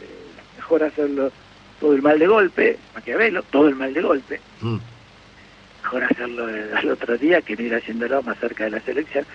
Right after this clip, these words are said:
Speaker 1: Pero hoy mismo, hoy mismo, ¿cómo le van a decir? Eh, eh, yo te, te digo la verdad, escucho una propaganda del, de-, del gobierno que dice, "Vamos a mantener los precios hasta el día de las elecciones".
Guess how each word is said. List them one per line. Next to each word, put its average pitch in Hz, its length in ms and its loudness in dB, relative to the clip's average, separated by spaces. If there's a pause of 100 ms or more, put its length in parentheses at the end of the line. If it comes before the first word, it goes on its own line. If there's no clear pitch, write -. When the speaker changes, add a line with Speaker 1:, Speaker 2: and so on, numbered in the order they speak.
(180)
Speaker 1:
Pero 220 140 0
hoy 214 100 2
mismo, 202 560 -4
hoy 196 180 0
mismo, 147 560 -8 (460)
¿cómo 330 160 0
le - 100 2
van 180 140 4
a 156 60 0
decir? 147 240 -2
Eh, 220 180 0
eh, 240 200 -8 (100)
yo 311 80 -6
te, - 100 -4
te - 280 -8
digo 269 120 2
la 180 140 4
verdad, 127 340 -2 (200)
escucho - 440 -4
una 202 140 2
propaganda 139 720 0
del, 156 420 -2
de-, 170 480 -2
del 180 120 0
gobierno 240 440 2
que 220 40 -2
dice, 214 240 -2 (300)
"Vamos 262 360 4
a 202 80 2
mantener 196 420 2
los 220 160 0
precios 240 480 0 (320)
hasta 175 300 4
el 180 80 2
día 214 200 4
de 180 60 4
las 170 160 0
elecciones". 143 440 -4